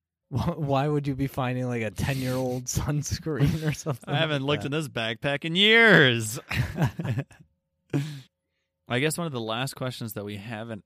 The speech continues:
Speaker 2: answered is spray or cream? What's more effective? Probably the cream.
Speaker 1: Oh, true.
Speaker 2: Yeah.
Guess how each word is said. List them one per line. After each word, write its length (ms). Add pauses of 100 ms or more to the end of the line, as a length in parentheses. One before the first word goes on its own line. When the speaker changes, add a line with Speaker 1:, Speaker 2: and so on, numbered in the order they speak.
(140)
Speaker 2:
answered 720 (180)
is 320 (200)
spray 420
or 100
cream? 480 (100)
What's 200
more 160
effective? 440 (340)
Probably 280
the 80
cream. 300 (520)
Speaker 1:
Oh, 200
true. 380 (480)
Speaker 2:
Yeah. 240